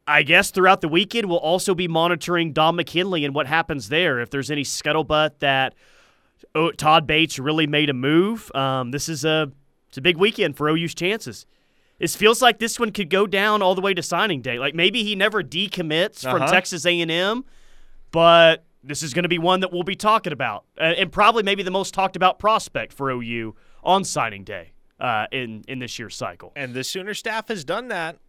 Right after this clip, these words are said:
Speaker 2: on numerous occasions. Obviously, everybody remembers Peyton Bowen, but there were several guys that didn't officially decommit from a school. They just signed with O U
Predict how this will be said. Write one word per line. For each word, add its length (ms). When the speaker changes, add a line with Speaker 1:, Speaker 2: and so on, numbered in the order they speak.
Speaker 2:
on 240
numerous 320
occasions. 320
Obviously, 320
everybody 300
remembers 360
Peyton 380
Bowen, 440
but 300
there 140
were 100
several 300
guys 260
that 60
didn't 200
officially 520
decommit 540
from 140
a 40
school. 300
They 120
just 220
signed 320
with 180
O 120
U 440